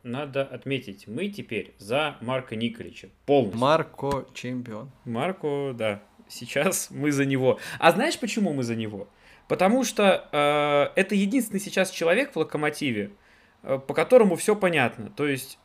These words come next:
Speaker 1: вот он выиграл, он проиграл, он принял какие-то решения, он за что-то отвечает, он берет на себя ответственность. Дальше начинается какой-то, ну, вот мы говорили об этом в, вот в первой части, начинается абсолютно какая-то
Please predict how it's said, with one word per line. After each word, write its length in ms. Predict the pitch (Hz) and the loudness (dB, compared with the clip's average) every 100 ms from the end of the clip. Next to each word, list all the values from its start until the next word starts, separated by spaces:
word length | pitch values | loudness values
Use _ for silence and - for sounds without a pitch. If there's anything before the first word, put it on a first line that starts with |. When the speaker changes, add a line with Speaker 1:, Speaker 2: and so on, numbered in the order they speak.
| - | -20
Speaker 1:
вот 340 | 156 156 175 - - | -4 0 0 -2 2
он 260 | 196 202 | 2 2
выиграл, 640 | 143 143 220 262 214 202 - | -4 0 2 4 4 4 2
он 260 | 180 185 - | 0 0 0
проиграл, 680 | 139 135 123 151 214 220 - | 0 2 2 4 6 4 2
он 220 | 185 190 | 0 0
принял 300 | 190 160 143 | 2 0 0
какие-то 420 | 139 135 147 139 139 | 0 -4 -4 -4 -2
решения, 560 | 127 - 208 214 190 | -2 0 0 2 2
он 240 | 143 170 156 | 2 -2 0
за 140 | 139 | -4
что-то 320 | - 135 131 | -2 -4 0
отвечает, 640 | 123 120 123 202 226 202 160 | 0 -2 -6 0 0 2 -2
он 120 | 147 | -2
берет 260 | 160 165 | 0 0
на 60 | 151 | -2
себя 300 | 135 127 135 | -8 2 2
ответственность. 600 | 131 127 110 - 101 - - - - | 4 0 -2 -4 -10 -10 -20 -20 -16
Дальше 500 | - 120 233 302 - | -8 4 6 6 0
начинается 500 | 147 147 160 220 226 | -4 -4 -2 0 -2
какой-то, 420 | - 143 185 160 135 | -6 -4 -2 -4 -4
ну, 160 | 151 | -4
вот 160 | 107 104 | -6 -8
мы 100 | 127 | -6
говорили 380 | 120 127 165 117 | 2 2 4 2
об 160 | 98 | 0
этом 180 | 101 98 | -2 -6
в, 140 | - - | -14 -14
вот 220 | 98 - | -16 -14
в 40 | |
первой 300 | - 123 98 | -2 0 0
части, 420 | 98 196 220 - - - - - | -2 -2 -2 -6 -16 -18 -14 -8
начинается 400 | 127 214 226 139 | -2 0 0 0
абсолютно 400 | - 208 214 131 | 0 0 0 -6
какая-то 380 | 135 156 127 | 0 0 0